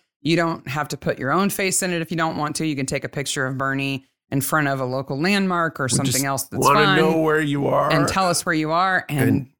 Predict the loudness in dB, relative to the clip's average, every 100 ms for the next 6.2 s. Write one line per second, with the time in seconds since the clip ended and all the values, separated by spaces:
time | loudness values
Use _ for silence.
0 | _ 0 2 2 0 -2 -2 -2 -2 0
1 | 0 0 -2 -4 -4 -6 -2 0 0 0
2 | 0 -2 -4 -4 -4 -8 -6 -2 -2 -2
3 | -4 -6 -4 -2 -2 -4 -16 -4 0 4
4 | 4 4 2 0 -2 -4 -4 -2 -4 -2
5 | -2 -2 -2 -4 -4 -4 -2 -2 -2 0
6 | 0 -2